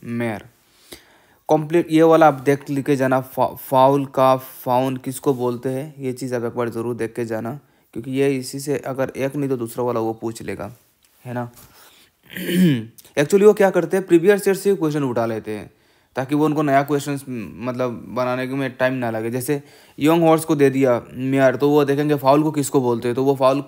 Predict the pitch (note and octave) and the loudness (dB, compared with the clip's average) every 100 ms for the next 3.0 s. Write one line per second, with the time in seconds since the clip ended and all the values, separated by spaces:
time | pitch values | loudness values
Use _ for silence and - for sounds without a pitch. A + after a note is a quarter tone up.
0 | - _ _ - D3+ C#3 - - _ _ | -14 _ _ -6 -2 -2 -4 -20 _ _
1 | - A2+ B2 A#2 C#3+ D3 D3 D3 C3 A#2+ | -12 -6 -2 0 2 2 4 4 4 2
2 | C3 B2+ B2 B2 B2 A2+ G#2+ A2 G#2 A2 | 0 -2 -4 -4 -2 -2 -2 -6 -10 -12